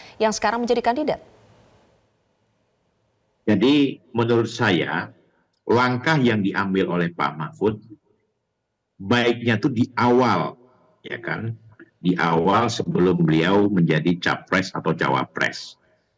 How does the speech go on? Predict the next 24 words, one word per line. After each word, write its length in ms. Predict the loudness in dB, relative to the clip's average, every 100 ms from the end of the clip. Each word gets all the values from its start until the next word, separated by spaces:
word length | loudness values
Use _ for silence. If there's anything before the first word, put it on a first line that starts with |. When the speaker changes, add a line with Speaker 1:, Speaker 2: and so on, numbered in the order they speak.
| _
Speaker 2:
Nah, 100 | -4 -4
itu 220 | 0 2
mungkin 640 | 2 4 2 2 0 0
akan 280 | -6 -2 0
diikuti 720 | 2 0 -2 -6 -2 0 0 0
oleh 300 | -2 -2 -2
banyak 460 | -4 -2 -2 -4 -4
yang 280 | -2 0 0
menteri, 640 | 2 0 0 0 0 -2 -14 _ _ _ _ _ _ -8
eh, 200 | -2 0
yang 340 | 2 4 4
ber-, 380 | 4 2 0 -2 -4
apa, 380 | -4 -2 -2
yang 240 | 0 0 0
berada 400 | 0 0 2 0
di 100 | -2
kabinetnya 500 | -2 -2 -2 -4 -6
Pak 220 | -6 -4
Jokowi. 540 | -4 -2 -2 -2 -6 -12 _ _ _ -20 _
Nah, 120 | -4
tapi 240 | -2 2 2
untuk 240 | 4 2
saat 240 | 2 0
sekarang, 540 | -2 -2 -2 0 -4